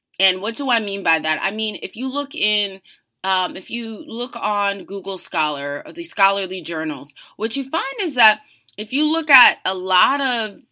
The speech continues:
um, these journals that examine diversity, equity, and inclusion, and oppression and injustice, a lot of the experts or the people that are seen as experts are not people from marginalized communities. So it kind of brought me back to this individual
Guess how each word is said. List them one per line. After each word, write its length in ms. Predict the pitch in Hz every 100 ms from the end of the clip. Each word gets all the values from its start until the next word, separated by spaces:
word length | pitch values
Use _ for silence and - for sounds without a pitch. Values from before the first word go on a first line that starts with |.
| -
um, 260 | 190 190
these 220 | 185 180 -
journals 460 | 185 196 190 175
that 160 | 175 165
examine 440 | 160 175 180 180
diversity, 600 | 165 156 160 165 170 165
equity, 420 | - 160 175 165
and 80 | 156
inclusion, 640 | 151 151 262 247 214 208 196
and 100 | 151
oppression 680 | 143 - 214 - 208 185
and 160 | 170 156
injustice, 600 | 151 220 254 269 185 175 - - - -
a 80 |
lot 200 | 220 254
of 120 | 311 240
the 320 | 254 240 - -
experts 640 | 196 - - - 151 156
or 80 | 170
the 100 | 160
people 280 | 156 180 170
that 120 | 160
are 80 | 156
seen 300 | 156 254 285
as 140 | 196
experts 500 | - 160 - 165 156 -
are 360 | 160 147 151 - - -
not 420 | 165 185 220 -
people 320 | - 214 - 190
from 220 | 190 180
marginalized 640 | 165 165 165 160 151 151
communities. 640 | - 170 214 175 139 - - - -
So 280 | - - 226
it 100 | 220
kind 260 | - 269 311
of 140 | 269
brought 240 | 208 208 214
me 140 | 233
back 340 | 180 180 190
to 260 | - 208 196
this 200 | 170 165
individual 800 | - 196 185 165 156 170 160 196